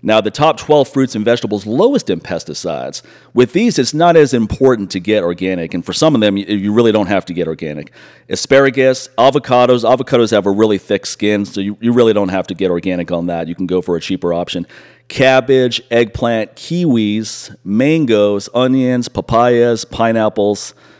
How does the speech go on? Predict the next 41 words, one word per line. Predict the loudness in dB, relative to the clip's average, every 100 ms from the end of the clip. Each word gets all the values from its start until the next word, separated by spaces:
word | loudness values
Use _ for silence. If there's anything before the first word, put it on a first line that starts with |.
| _
sweet | -12 -10 -6 0 0 0
corn, | 0 2 4 0 -4
sweet | -6 -4 -4
peas, | -2 -2 0 -2 -4
watermelon. | -2 0 0 -2 -10 -14 -20 _ _ _ _ _ _ _ _ _ _ _ _ _ _ _ _ _ _ _
So | 0
all | 4 4
of | 4
those, | 4 6 6 4 0 -8
even | -2 -2 0
if |
you | 0
don't | 0 0
get | 2 0
organic, | 0 0 0 -2 -6
it's | -6
not | -2 0
as | 0
big | -2 -2
a |
deal. | 0 4 4 2 -4 _ _ _ _
In | 0
my | 2 4
opinion, | 2 -2 -2 -4 -6 -10 -20 -2
why | 2 2
bother? | 2 0 2 -2 -4 -10
Just | -10 -2
get | 0 2
organic. | 0 -2 -2 -6 -14 _ _ _ _ _ _ _ _ _ _ -4
Allocate | 0 0 0 2 4
more | 4 2
funds | 2 0 0 -4
to | -4 0 0 0 0
optimal | 0 0 -2 -4
diet. | -2 -2 -4 -6
Get | -2 2
rid | 2
of | 0
your | -6
cable | -2 -2 0 0
bill. | 2 2 2 0